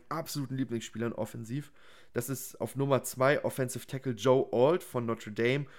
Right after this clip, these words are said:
und das ist natürlich auf eins Wide Receiver Marvin Harrison Junior von Ohio State.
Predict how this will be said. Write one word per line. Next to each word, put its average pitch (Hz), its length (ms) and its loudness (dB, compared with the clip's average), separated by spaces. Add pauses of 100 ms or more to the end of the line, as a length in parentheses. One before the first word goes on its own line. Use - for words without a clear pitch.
(180)
und 117 120 -2
das 117 140 -2
ist - 120 -6
natürlich 117 460 0
auf - 240 -8
eins 107 320 0
Wide 104 260 0
Receiver 104 340 -4
Marvin 104 380 2
Harrison 104 420 -6
Junior 139 500 0 (440)
von 117 440 -2 (140)
Ohio 104 520 -2
State. - 760 -2